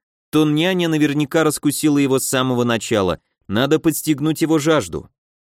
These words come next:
Слова Шефьена тебе будет достаточно. Я, будучи воспитанным в другом обществе с другими ценностями, на все эти аристократические замашки совершенно не обращал внимания.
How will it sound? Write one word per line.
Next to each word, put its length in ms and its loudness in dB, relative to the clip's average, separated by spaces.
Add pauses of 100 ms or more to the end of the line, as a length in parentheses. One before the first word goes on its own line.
(320)
Слова 420 2
Шефьена 540 2
тебе 260 0
будет 300 -2
достаточно. 920 -2
Я, 300 0
будучи 340 0
воспитанным 760 0
в 100 -14
другом 420 2
обществе 500 -2
с 60 -8
другими 400 0
ценностями, 800 -2 (360)
на 220 0
все 260 -2
эти 160 0
аристократические 1120 -2
замашки 480 -2
совершенно 540 -4
не 160 0
обращал 500 -2
внимания. 720 -2